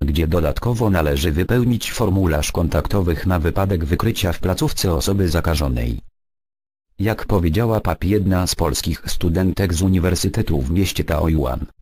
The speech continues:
mimo zniesionego już obowiązku noszenia maseczek, na zajęciach większość studentów i wykładowców wciąż je zakłada. Dodatkowo na uniwersytecie przy wejściach do każdego budynku oraz do każdej sali znajdują się środki do dezynfekcji rąk,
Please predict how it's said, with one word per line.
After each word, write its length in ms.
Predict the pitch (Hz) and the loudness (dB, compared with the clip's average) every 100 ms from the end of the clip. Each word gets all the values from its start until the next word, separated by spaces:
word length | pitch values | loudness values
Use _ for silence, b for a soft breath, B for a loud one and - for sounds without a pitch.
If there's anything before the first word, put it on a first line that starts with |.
| - | 0
mimo 340 | 107 95 80 | 2 4 2
zniesionego 600 | 76 85 78 85 117 123 | 2 2 2 2 2 2
już 260 | 117 104 - | 2 0 0
obowiązku 720 | 104 87 82 101 127 117 113 | 2 4 4 2 -2 -2 0
noszenia 480 | 101 87 123 123 117 | 0 0 0 0 2
maseczek, 580 | 107 104 90 85 76 - - - | 0 0 -2 -2 -2 -4 -16 -4
na 160 | 90 92 | 0 2
zajęciach 520 | 87 73 65 62 87 | 2 2 0 0 -2
większość 760 | 87 110 78 - 107 101 - | 0 2 2 0 -2 -2 -4
studentów 680 | - 92 82 135 127 82 76 | -4 0 2 2 2 0 0
i 100 | 76 | 0
wykładowców 800 | 82 - 90 69 58 - - - | 0 2 0 0 -4 -4 -4 -4
wciąż 380 | - 170 160 - | -4 0 0 0
je 200 | 107 107 | 0 2
zakłada. 640 | 82 78 104 90 69 62 - - _ _ - | 2 2 2 0 0 -6 -8 -18 _ _ -8
Dodatkowo 640 | 90 90 73 - 117 85 | -2 0 0 0 0 2
na 120 | 82 90 | 0 0
uniwersytecie 840 | 87 85 87 90 - 87 80 87 | 0 0 2 0 -2 -2 -2 -2
przy 200 | - 104 | -2 0
wejściach 520 | 90 110 - - 67 | 0 0 0 -4 -2
do 160 | 71 73 | -2 -2
każdego 440 | 80 78 87 80 | -2 -2 0 0
budynku 600 | 78 90 101 87 - 90 | 0 0 2 0 0 -2
oraz 300 | 76 69 69 | -2 -2 -2
do 140 | 76 80 | -2 -2
każdej 400 | 110 101 82 78 | -2 0 0 0
sali 380 | - 107 95 | 0 0 0
znajdują 520 | 82 95 85 123 156 139 | 0 0 2 2 2 2
się 140 | 117 | 0
środki 440 | - 78 - 101 | 0 0 0 0
do 160 | 85 85 | 2 2
dezynfekcji 880 | 78 69 85 - 85 - - 110 110 | 0 0 0 0 0 -2 -2 0 2
rąk, 360 | 117 101 - | 2 0 -4